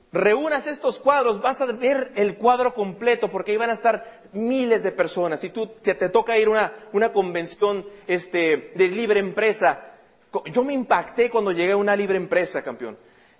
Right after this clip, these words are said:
Abrí, abrí las puertas de, de la entrada del auditorio y estaban ahí veinticinco mil personas. ¡Guau! Me quedé así y dije, "¿Qué es esto? ¡Qué bárbaro!".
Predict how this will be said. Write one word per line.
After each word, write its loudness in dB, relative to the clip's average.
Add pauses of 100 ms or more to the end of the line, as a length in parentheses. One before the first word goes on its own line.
(220)
Abrí, 0
abrí 0
las 2
puertas 2
de, 2
de -2
la -2
entrada 2
del 2
auditorio 0 (180)
y 0
estaban 0
ahí -4
veinticinco -4
mil -4
personas. -8 (640)
¡Guau! -4
Me -6
quedé -6
así -12
y -12
dije, -12
"¿Qué -12
es -14
esto? -6
¡Qué 0
bárbaro!". -2